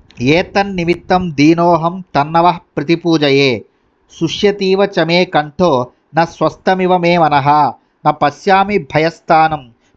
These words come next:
భయం చైవోపధారయే భ్రష్టశ్చ స్వరయోగో మే ఛాయా చోపహతా మన-, మమ జుగుప్సన్నివ చాత్మానం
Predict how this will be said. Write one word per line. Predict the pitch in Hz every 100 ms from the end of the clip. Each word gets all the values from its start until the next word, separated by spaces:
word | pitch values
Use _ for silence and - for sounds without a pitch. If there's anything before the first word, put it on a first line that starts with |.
| 123
భయం | 143 165 196 190 160
చైవోపధారయే | 165 175 175 175 165 147 147 147 139 147 123 - _ _ _ -
భ్రష్టశ్చ | 139 139 - 202 - - 208
స్వరయోగో | - - 151 147 170 170 170 160 165 160 131 123 _ _
మే | 147 180
ఛాయా | 190 - 165 170 175 180 185 -
చోపహతా | 160 165 175 156 156 165 160
మన-, | 143 139 147 143
మమ | 135 139 117 - _ _ _ _ 117
జుగుప్సన్నివ | 143 190 196 - 190 185 180 170 165
చాత్మానం | 156 160 - 160 160 156 156 127